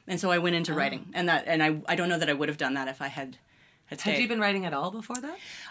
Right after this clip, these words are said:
Speaker 1: I knew I wanted to.
Speaker 2: Oh.
Speaker 1: I knew, I always knew it was something I wanted to do, but I hadn't really.
Speaker 2: And where's
Speaker 1: Because
Speaker 2: that
Speaker 1: it's
Speaker 2: from?
Speaker 1: hard.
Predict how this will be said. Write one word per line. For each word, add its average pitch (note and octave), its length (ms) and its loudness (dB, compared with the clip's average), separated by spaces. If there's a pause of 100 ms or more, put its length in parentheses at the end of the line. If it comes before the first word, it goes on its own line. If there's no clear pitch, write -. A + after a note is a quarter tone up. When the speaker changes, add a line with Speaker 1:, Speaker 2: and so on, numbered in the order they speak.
Speaker 1:
I B3 80 6
knew B3+ 160 8
I C#4 80 8
wanted F3+ 360 6
to. A#2+ 280 -4
Speaker 2:
Oh. D4+ 200 -4
Speaker 1:
I F3 120 2
knew, F#3 180 4
I - 140 6
always G3+ 300 4
knew G#3+ 80 2
it G#3 40 0
was F#3 100 -4
something F3+ 220 -2
I E3+ 40 0
wanted E3 240 -2
to E3+ 80 -4
do, D#3+ 240 -2
but D#3 240 0
I D#3+ 100 2 (200)
hadn't D#3 460 -2
really. A#2+ 360 -8 (100)
Speaker 2:
And G3+ 100 2
where's B3 140 2
Speaker 1:
Because - 160 4
Speaker 2:
that F4+ 60 0
Speaker 1:
it's D#4+ 100 -2
Speaker 2:
from? G#3 160 4 (400)
Speaker 1:
hard. - 140 -6